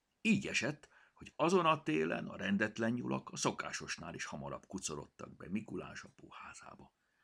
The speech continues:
Szorgalmasan rágták a répát és a karalábét,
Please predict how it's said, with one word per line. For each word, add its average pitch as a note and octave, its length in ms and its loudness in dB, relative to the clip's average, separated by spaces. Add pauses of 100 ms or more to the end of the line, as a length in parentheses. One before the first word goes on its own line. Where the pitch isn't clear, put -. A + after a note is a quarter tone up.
(420)
Szorgalmasan F#2 880 4
rágták - 560 -6
a E2 100 -8
répát - 580 -12
és - 180 -12
a - 100 -20
karalábét, G#2+ 760 -6